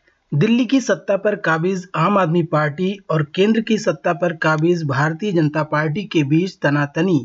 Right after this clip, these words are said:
लगातार जारी है। दिल्ली सरकार की शराब नीति के बाद अब भाजपा ने फ्री बिजली के मुद्दे पर आम आदमी पार्टी को घेरा है। दिल्ली के उपराज्यपाल विनय सक्सेना ने गड़बड़ी के आरोप के जांच के आदेश दिए हैं।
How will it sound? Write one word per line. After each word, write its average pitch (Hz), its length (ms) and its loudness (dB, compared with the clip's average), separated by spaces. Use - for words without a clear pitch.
लगातार 170 600 0
जारी 139 380 0
है। 131 200 0
दिल्ली 226 280 2
सरकार 208 420 0
की 220 200 0
शराब 151 340 0
नीति 160 280 0
के 156 160 0
बाद 151 400 0
अब 151 160 -2
भाजपा 156 420 0
ने 180 220 0
फ्री 190 260 0
बिजली 156 360 0
के 180 140 0
मुद्दे 143 380 2
पर 175 240 0
आम 202 240 2
आदमी 147 320 0
पार्टी 151 380 -2
को 131 180 -4
घेरा 139 300 0
है। 139 240 0
दिल्ली 208 340 2
के 240 180 2
उपराज्यपाल 170 720 0
विनय 160 280 4
सक्सेना 160 540 0
ने 185 180 0
गड़बड़ी 156 460 2
के 175 220 2
आरोप 190 400 0
के 190 120 0
जांच 156 400 0
के 160 160 0
आदेश 170 460 0
दिए 147 260 2
हैं। 139 340 0